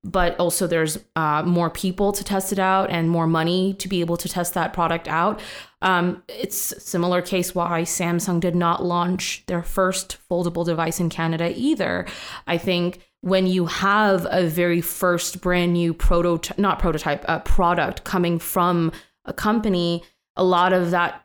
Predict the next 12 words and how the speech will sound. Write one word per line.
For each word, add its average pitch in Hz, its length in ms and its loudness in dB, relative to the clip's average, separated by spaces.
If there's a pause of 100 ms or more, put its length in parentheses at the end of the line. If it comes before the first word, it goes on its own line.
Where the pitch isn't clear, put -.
(120)
that 185 440 -2 (340)
time 196 540 2
is 185 200 -2
spent 180 360 -2
on 175 100 0
that 165 180 -4
first 175 320 -2
product, 170 460 0 (560)
um, 160 500 0 (280)
is, 175 380 2
is 175 280 0
in 165 420 -2